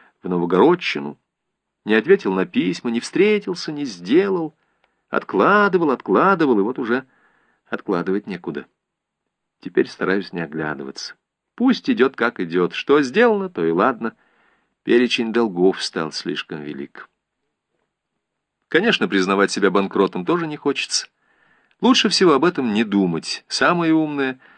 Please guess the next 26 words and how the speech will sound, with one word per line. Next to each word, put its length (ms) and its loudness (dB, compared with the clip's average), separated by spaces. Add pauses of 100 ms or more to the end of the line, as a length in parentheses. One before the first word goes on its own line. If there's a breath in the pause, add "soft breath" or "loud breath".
(220 soft breath)
это 180 -2
не 120 2
размышлять 680 2
над 120 -4
собственной 560 -8
жизнью. 420 -12 (960)
Упрекать 600 -2
себя 500 -2 (200)
Любищевым — 720 -4 (880)
это 180 -8
ещё 200 -2
надо 180 -6
разобраться. 720 -4 (920)
От 180 -2
таких 400 0
учётов 520 2
и 40 4
отчётов 500 2
человек, 560 4
может, 220 0
черствеет. 1000 0 (760 soft breath)
Может, 600 0 (380)
от 160 -2
рационализма 840 4
и 60 8
расписаний 680 2